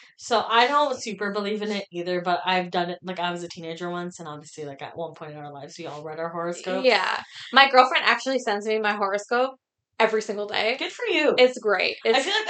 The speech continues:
Speaker 1: I need that in my life. Like, I
Speaker 2: It's
Speaker 1: need somebody to just go, "Here's your horoscope. Do
Speaker 2: Yeah.
Speaker 1: with it what you will."
Speaker 2: Yeah.
Speaker 1: Um, but I am a Capricorn, and I think I'm a Capricorn through and through.
Speaker 2: So what
Speaker 1: Like
Speaker 2: does that mean?
Speaker 1: So, <sighs> it's hard because I haven't read my horoscope in a while, okay?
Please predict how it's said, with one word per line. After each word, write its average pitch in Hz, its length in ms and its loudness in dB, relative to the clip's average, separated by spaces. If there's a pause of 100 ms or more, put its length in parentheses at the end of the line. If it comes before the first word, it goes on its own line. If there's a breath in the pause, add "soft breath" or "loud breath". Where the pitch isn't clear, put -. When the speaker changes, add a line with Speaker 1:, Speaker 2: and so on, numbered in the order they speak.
Speaker 1:
I 349 80 2
need 269 220 -2
that 185 180 6
in 175 80 -2
my 160 80 -8
life. - 360 -20
Like, 214 100 2
I 240 80 10
Speaker 2:
It's 254 80 6
Speaker 1:
need 294 140 2
somebody 311 280 0
to 311 60 0
just 240 140 -6
go, 240 160 6
"Here's 233 260 2
your 233 100 -2
horoscope. 180 680 -2
Do - 80 -8
Speaker 2:
Yeah. 196 180 4
Speaker 1:
with 185 120 0
it 175 100 0
what 175 180 -6
you 160 100 -14
will." 151 280 -14
Speaker 2:
Yeah. - 240 -2 (460 loud breath)
Speaker 1:
Um, 180 500 -4 (180)
but 208 120 0
I 202 160 2
am 233 80 0
a 240 80 0
Capricorn, 180 520 -4
and 165 120 -4
I 165 100 -4
think 170 200 -10
I'm 165 120 -6
a 165 40 -8
Capricorn 151 540 -12
through 113 180 -16
and 175 120 -20
through. 175 300 -8 (240 loud breath)
Speaker 2:
So 190 140 -4
what 170 60 2
Speaker 1:
Like - 100 -2
Speaker 2:
does 311 140 0
that 233 220 4
mean? 190 280 -4 (280 loud breath)
Speaker 1:
So, 330 460 4 (220 loud breath)
<sighs> - 200 -10
it's - 160 -6
hard 392 160 -2
because 359 220 -6
I 330 80 4
haven't 302 300 4
read 294 120 2
my 277 100 0
horoscope 202 440 -4
in 170 60 -10
a 151 40 -8
while, - 240 -16 (240)
okay? 180 320 -4